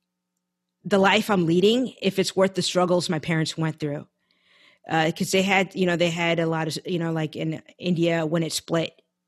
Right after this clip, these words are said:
in nineteen forty-seven, I mean, there's this whole history thing, which, uh, you know, like, there's a new life they had to create in Pakistan when my dad was just seven years old. And then,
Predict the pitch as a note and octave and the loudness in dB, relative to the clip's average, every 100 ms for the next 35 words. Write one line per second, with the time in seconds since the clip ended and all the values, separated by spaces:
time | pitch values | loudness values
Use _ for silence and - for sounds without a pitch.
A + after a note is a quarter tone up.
0 | - F3 - F3 F3+ G3 G3+ F#3+ - F3 | -4 -2 -2 -2 0 2 2 2 2 2
1 | E3+ F3 E3+ F3+ F3 - F3+ F3 D#3+ E3+ | 2 2 0 0 -2 -2 0 0 -2 -2
2 | D#3+ E3 D#3+ D#3+ D#3 E3 - D#3+ D#3 - | -2 -2 -2 -2 -4 -4 -4 -4 -4 -10
3 | - - - - F#3+ F#3 F3 - F3+ E3+ | -18 -20 -4 2 4 4 2 2 2 2
4 | F3 F#3 E3+ E3+ E3+ F3 E3+ E3 E3+ F3 | 2 4 4 2 0 0 0 -4 -4 -2
5 | D#3+ D#3 - D#3+ E3 E3 - D#3+ D#3 - | 0 -2 -6 -2 0 0 -2 -2 -2 -4
6 | D#3+ D#3 D#3 E3+ E3 D#3 E3 - D3+ D#3 | -4 -4 -4 -2 -2 -2 -4 -4 -4 -4
7 | C#3+ D#3 D3+ D3+ - D#3+ D#3 D3+ D3+ | -2 -2 -2 -4 -6 -4 -2 -2 -2